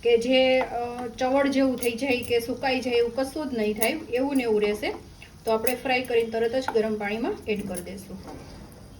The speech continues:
ફ્રેન્ડ્સ, બીજી પેન ઉપર આપણે, અ, પાલક લઈ લીધી છે અને પાલકને આપણે, અ, શું કહેવાય, ગરમ કરી લેવાની છે, એટલે કે બાફી લેવાની છે. ખાલી બસ બે જ મિનિટ થશે એને બાફ-, બાફતા.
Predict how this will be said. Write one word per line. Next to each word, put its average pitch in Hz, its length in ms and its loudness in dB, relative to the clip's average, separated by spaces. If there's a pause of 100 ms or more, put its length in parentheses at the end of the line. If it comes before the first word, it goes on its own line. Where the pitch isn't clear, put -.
(3000)
ફ્રેન્ડ્સ, 269 260 -2 (120)
બીજી 247 200 -6
પેન 269 220 -4
ઉપર 220 240 2
આપણે, 220 240 -2 (640)
અ, 220 280 -4 (400)
પાલક 233 340 2
લઈ 233 160 2
લીધી 226 260 0
છે 302 100 -4
અને 262 180 -2
પાલકને 233 460 -2
આપણે, 214 240 -2 (600)
અ, 214 260 0 (320)
શું 294 160 -2
કહેવાય, 247 360 0 (120)
ગરમ 247 300 0
કરી 226 220 2
લેવાની 220 360 2
છે, 311 120 -4
એટલે 226 200 0
કે 262 100 -2
બાફી 233 360 -2
લેવાની 208 340 -2
છે. 294 140 -2
ખાલી 247 240 -2
બસ 262 300 0
બે 262 180 2
જ 269 60 -4
મિનિટ 220 380 -4
થશે 202 260 -4
એને 233 140 -2
બાફ-, 208 560 -6
બાફતા. 202 400 -6